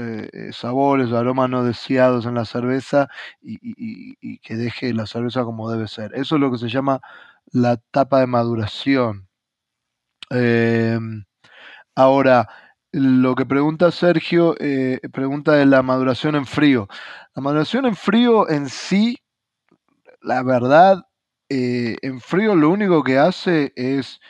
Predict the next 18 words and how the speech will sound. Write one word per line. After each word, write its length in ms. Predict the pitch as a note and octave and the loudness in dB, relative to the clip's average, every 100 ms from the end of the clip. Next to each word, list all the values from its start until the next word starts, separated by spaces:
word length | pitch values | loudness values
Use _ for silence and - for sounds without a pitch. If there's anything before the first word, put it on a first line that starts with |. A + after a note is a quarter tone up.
| - - _ - | -20 -20 _ -6
eh, 180 | A#2+ B2 | -4 -4
estabilizar 800 | B2+ - C3 B2 A#2+ A2 E3 F#3 | -6 2 2 4 2 2 4 6
a 40 | |
la 140 | E3 C#3 | 6 4
cerveza, 800 | - C3+ C3 D#3+ D#3+ F#3 F#3 F3+ - - - _ - | 2 -2 0 0 0 0 0 -2 -10 -20 -20 _ -10
man-, 260 | A#2+ B2 - | -8 -8 -10
eh, 240 | B2+ A#2 | -12 -10
hacerla 340 | A#2 - D3 D3 | -10 -2 2 2
más 220 | C#3+ - | 0 -2
estable, 600 | C3 - D#3+ E3+ F3 F3+ - - - | -6 4 4 6 4 2 -4 -16 -2
y 120 | C#3 | 2
lo 120 | C3 | 2
que 120 | B2 | 2
hace 240 | F3 - F#3+ | 0 0 -2
es 80 | |
clarificarla 1080 | - D3 B2+ A#2+ C#3 A#2 E3 D3+ B2+ A2 G2+ _ | 2 2 2 0 -4 4 4 4 2 -2 -8 _
y 160 | B2 | -8
asegurarse 920 | B2 A2+ C3+ B2 C3+ D#3 - E3+ F3 | -8 -4 -2 0 2 2 0 -2 -2